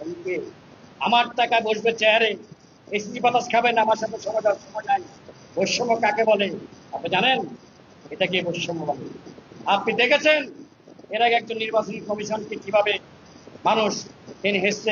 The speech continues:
গলায় জুতার মালা ফুরিয়েছে। বর্তমান নির্বাচন কমিশনের কাছে আমি বিনীত অনুরোধ করবো, আপনি যে এই ছবিগুলো দেখেন না, বলুন। আমি দেখতে পাচ্ছি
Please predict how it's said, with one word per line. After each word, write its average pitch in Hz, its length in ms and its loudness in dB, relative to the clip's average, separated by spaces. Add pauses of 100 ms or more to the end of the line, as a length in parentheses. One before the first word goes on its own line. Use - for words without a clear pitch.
(120)
গলায় 180 320 4 (340)
জুতার 196 300 -4
মালা 180 200 4
ফুরিয়েছে। 175 360 -6 (680)
বর্তমান 185 440 2
নির্বাচন 180 320 0 (100)
কমিশনের 185 560 -4
কাছে 180 180 -2
আমি 175 120 -12
বিনীত 170 180 -6 (180)
অনুরোধ 170 220 -6
করবো, 170 220 -8 (760)
আপনি - 260 -2 (120)
যে 190 120 0
এই 180 140 2
ছবিগুলো 190 480 -2
দেখেন 180 280 -4
না, 156 140 2
বলুন। 143 200 -6 (1300)
আমি 214 120 2 (120)
দেখতে 220 260 -2
পাচ্ছি 233 240 0